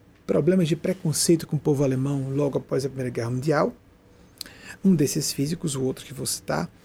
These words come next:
ajudou muito a fazer a, a divulgação dentro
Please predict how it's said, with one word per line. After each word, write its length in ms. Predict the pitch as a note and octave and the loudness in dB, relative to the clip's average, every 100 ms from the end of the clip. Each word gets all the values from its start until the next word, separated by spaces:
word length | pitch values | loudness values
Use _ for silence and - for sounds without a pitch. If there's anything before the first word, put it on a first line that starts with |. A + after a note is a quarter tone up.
| - - - - - - - - | -20 -20 -20 -20 -20 -20 -12 -2
ajudou 400 | C3 C#3+ D#3+ D#3 | 2 4 4 4
muito 480 | C3+ F#3+ G#3+ F#3+ | 6 6 6 2
a 40 | C#3 | -4
fazer 540 | - B2+ A#2+ C#3 - - | -2 -2 0 -2 -2 -6
a, 400 | C#3 B2+ B2 C#3+ - - - - - - - D3 B2+ | -8 -6 -10 -12 -18 -20 -20 -20 -20 -20 -14 -10 -2
a 20 | |
divulgação 680 | C#3 G#3+ F3+ D#3 - F3+ E3 | 4 4 4 2 2 2 2
dentro 600 | C3 G#3+ G3+ C#3 A#2+ | 4 4 2 -2 -6